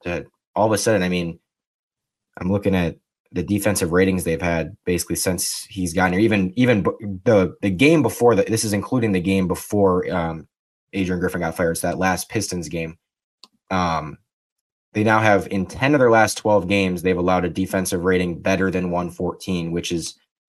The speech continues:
basically a, a borderline top ten defensive rating. Like, I think the tenth best team has about a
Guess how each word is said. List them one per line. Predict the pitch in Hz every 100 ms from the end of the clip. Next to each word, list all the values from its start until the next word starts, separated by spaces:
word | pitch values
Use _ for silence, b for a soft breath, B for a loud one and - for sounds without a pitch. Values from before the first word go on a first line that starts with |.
| _ _
basically | 95 92 87 90 - - _ _ _ _ _
a, | 85 82 -
a |
borderline | 90 110 101 95 90
top | 92 90 -
ten | 95 90 85 82 -
defensive | 92 92 85 78
rating. | 87 82 80
Like, | 82
I | 95
think | 90 85
the |
tenth | 87 92 85
best | 90 - -
team | 90 85
has | 85 80
about | 82 85
a | 80